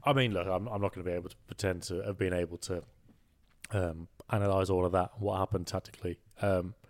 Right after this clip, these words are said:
but yeah, I remember, I remember tweeting when Haaland had the header that was saved by Courtois early on.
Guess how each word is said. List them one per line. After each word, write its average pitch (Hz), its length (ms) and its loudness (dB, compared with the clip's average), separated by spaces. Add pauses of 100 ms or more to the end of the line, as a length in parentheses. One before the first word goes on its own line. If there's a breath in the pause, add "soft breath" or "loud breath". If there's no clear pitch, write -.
(300 soft breath)
but 110 160 4
yeah, 107 180 8
I 95 40 6
remember, 95 480 4 (100)
I 117 60 2
remember 104 280 4 (640)
tweeting 98 480 0 (680 soft breath)
when 113 340 6
Haaland 110 380 6
had 98 100 6
the 92 80 2
header 104 220 4
that 92 120 0
was 95 100 0
saved 101 340 6
by 95 140 4
Courtois 101 520 6
early 98 280 6
on. 90 260 2